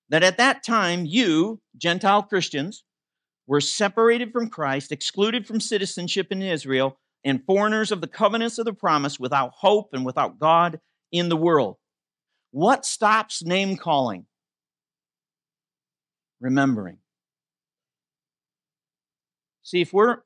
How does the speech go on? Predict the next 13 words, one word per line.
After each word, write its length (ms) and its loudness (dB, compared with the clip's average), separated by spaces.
in 260 -4
any 200 2
way, 200 2
shape, 260 -2
or 60 -8
form 300 0
trying 220 -4
to 60 -4
make 200 -2
ourselves 380 0
better 300 0
than 280 -2
others, 480 0